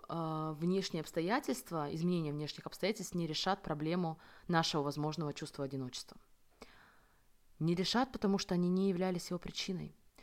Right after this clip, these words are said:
Причиной нашего чувства одиночества являлись наши мысли, помните? Вот смотрите, наверняка вам известны истории, когда буддийские монахи или религиозные фигуры годами жили в изоляции.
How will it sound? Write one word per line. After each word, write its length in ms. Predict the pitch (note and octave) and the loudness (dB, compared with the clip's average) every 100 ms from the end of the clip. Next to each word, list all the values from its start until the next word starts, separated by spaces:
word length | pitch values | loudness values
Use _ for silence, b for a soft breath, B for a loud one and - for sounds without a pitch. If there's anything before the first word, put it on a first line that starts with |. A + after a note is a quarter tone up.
| B | B
Причиной 400 | B - A#3+ A3+ | B -2 4 4
нашего 320 | G3 G3+ - F3+ | 6 4 0 -4
чувства 280 | F#3+ - | -4 -2
одиночества 560 | D#3+ D#3+ E3+ A3+ - G#3 | -2 0 0 0 0 2
являлись 480 | F3 D#3 F3 F3 - | 2 2 2 0 -2
наши 260 | E3 - | -2 0
мысли, 300 | F3 G3+ G3+ | 2 2 0
помните? 580 | - E3+ A3+ G#3 - C#3+ - - - B B B B B B B | -2 2 4 2 -2 -10 -16 -20 -20 B B B B B B B
Вот 100 | - | -2
смотрите, 340 | G3 A3 B3+ F#3+ | 2 4 2 2
наверняка 560 | E3+ F#3+ G3+ G3+ C4+ | 2 4 4 6 6
вам 240 | A3 A3+ G#3 | 6 6 6
известны 680 | F3 G#3 A3+ - F3 E3 - | 4 4 2 2 2 2 0
истории, 840 | F3 - G#3+ G#3 F3+ D3+ C#3+ C#3 C#3+ - - - | -4 0 2 4 4 2 2 -2 -6 -14 -14 -6
когда 600 | D#3 E3 E3+ E3+ E3 D#3+ | -4 2 4 6 4 2
буддийские 760 | D3+ D3 - E3+ F3+ - - F#3+ | -2 -4 -2 -2 0 -4 -2 0
монахи 540 | F3+ E3 E3 D3+ D#3+ | 2 2 -2 -4 -4
или 100 | D3 | -2
религиозные 760 | D3 D#3+ D#3+ F3+ F#3+ G#3 G3+ | 0 -2 0 2 4 4 2
фигуры 540 | F3 - D3 D#3 C#3+ C3+ B B B | -2 -4 -4 -2 -2 -4 B B B
годами 800 | E3 F#3 E3 F#3+ G#3 G#3 D3+ C3+ - _ | 2 2 4 4 4 4 2 -2 -10 _
жили 340 | D3 D#3+ F#3+ | -2 2 2
в 80 | F3 | 2
изоляции. 680 | E3+ D#3+ E3+ E3 - - - | 2 2 2 0 -4 -12 -12